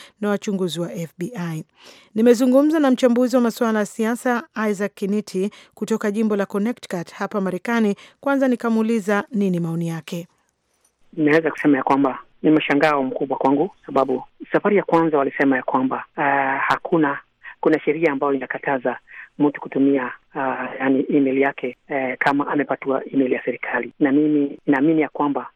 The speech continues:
Speaker 2: Miss Clinton alikuwa amepatiwa email ya kiserikali ambaye angetumia kwa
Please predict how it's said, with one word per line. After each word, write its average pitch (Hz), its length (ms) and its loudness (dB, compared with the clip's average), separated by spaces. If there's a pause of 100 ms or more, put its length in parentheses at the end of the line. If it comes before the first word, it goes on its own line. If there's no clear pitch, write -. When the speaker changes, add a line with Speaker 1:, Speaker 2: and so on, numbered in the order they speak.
(140)
Speaker 2:
Miss 143 220 -4
Clinton 160 500 0
alikuwa 139 280 -2
amepatiwa 131 480 -2 (340)
email 151 420 0
ya 127 100 -4
kiserikali 131 760 -4 (300)
ambaye 135 340 -4
angetumia 135 540 -2
kwa 127 320 -8